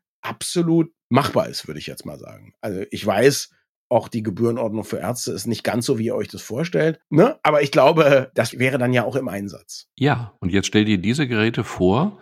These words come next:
Speaker 2: in einer Standardversion, wo du eben keinen Vertreter kommen lässt, sondern wo du eben wirklich viele
Speaker 1: Ja.
Speaker 2: davon gleichzeitig kaufst, zu entsprechenden Preisen, die dann eben nicht eins Komma fünf Tesla haben, sondern eben null Komma fünf.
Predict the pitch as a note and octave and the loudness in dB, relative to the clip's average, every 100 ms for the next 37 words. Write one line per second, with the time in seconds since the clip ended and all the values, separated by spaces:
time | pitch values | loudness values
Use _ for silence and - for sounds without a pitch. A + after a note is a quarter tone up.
0 | - G#2 G2 G2 F#2+ - - G#2 C3 C#3+ | 0 2 4 4 2 0 0 0 0 -2
1 | C#3 B2+ A2+ G#2+ G#2+ G#2+ A2+ _ - F#2+ | 0 -2 2 2 2 0 -4 _ 0 2
2 | E2+ F2 - B2+ G#3 - F2+ - - - | 4 0 2 2 2 -2 -2 -4 -4 0
3 | G2+ G#2+ A#2+ G2+ F#2 F2 F2 F2 E2+ E2+ | 0 0 -2 -2 0 0 0 0 0 -2
4 | D#2+ F2 F2+ - G#2+ A#2 G2+ F2 F#2 F2 | -4 -6 -8 -4 -4 0 0 0 0 0
5 | F#2+ A2+ C3 C3 D3+ A3 - - - F#2+ | 0 -6 -6 -4 -4 -4 -10 -20 -8 -4
6 | F2+ - E2+ E2 - F2 F#2+ E3 - A#2 | -4 -4 -4 -4 -6 -6 -4 -4 0 2
7 | A#2 G2 A#2 B2 F#3+ - - - F#2+ F2 | 2 2 0 0 0 0 -2 -2 -2 -2
8 | - F2 - E2+ F#2 F2 F#2+ A2+ A2+ A#2+ | -4 -8 -6 -6 -4 -2 -2 -4 -6 -4
9 | - B2 C#3+ F#3+ - C#3 - - - | -4 -2 -2 -2 -4 -6 -10 -16 -16